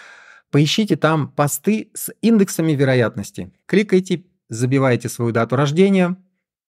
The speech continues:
получаете ответ. Какие из этих шестнадцати событий имеют для вашей лично даты рождения особенное значение?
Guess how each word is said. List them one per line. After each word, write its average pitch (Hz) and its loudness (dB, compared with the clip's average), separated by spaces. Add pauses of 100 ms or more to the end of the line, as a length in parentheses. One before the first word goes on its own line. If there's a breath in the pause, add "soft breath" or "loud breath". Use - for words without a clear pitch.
(560)
получаете 139 2
ответ. 117 -2 (880 soft breath)
Какие 190 2
из 196 2
этих 160 0
шестнадцати 139 -2
событий 143 0 (180)
имеют 156 2
для 127 2
вашей 131 0
лично 120 -2
даты 113 0
рождения 120 0
особенное 120 0
значение? 98 -4